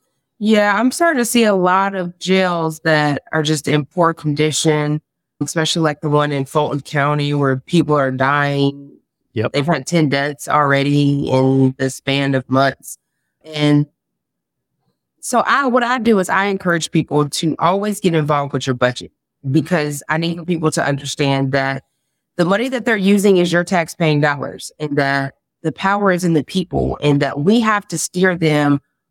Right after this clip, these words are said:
Speaker 1: where we want our taxpaying dollars to go and not going into the jails.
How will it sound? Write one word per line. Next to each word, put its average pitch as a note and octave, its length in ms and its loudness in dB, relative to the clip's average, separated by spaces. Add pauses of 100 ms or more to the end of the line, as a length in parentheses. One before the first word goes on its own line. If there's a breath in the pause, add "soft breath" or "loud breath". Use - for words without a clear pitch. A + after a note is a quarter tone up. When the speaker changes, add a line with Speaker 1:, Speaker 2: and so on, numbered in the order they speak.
Speaker 1:
where E3 340 2
we G3 240 2
want F#3 380 4
our F#3+ 220 2
taxpaying D3 580 0
dollars C#3 360 -2
to - 120 -8
go C3+ 440 -2
and C#3+ 180 0
not F#3+ 260 0
going F#3+ 320 4
into E3 240 0
the D#3+ 100 0
jails. C#3 580 0